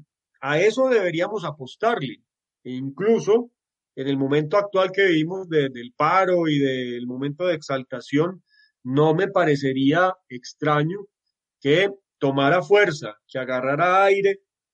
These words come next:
una idea de una nueva constitución política treinta años después de la del año noventa y uno. Y en esa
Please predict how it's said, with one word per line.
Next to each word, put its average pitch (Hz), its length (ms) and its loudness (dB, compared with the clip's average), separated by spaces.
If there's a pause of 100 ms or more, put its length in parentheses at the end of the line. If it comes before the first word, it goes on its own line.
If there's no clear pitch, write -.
una 147 200 -2
idea 180 360 4
de 185 340 0
una 147 260 -4
nueva 175 440 0
constitución 139 760 -4
política 175 680 -4
treinta 147 520 -2
años 170 220 0
después 151 580 0 (180)
de 135 140 -2
la 127 120 -2
del 127 180 -2
año 147 260 0
noventa 131 440 0
y 190 60 2
uno. 214 300 0 (540)
Y 143 120 2
en 160 100 2
esa 208 380 2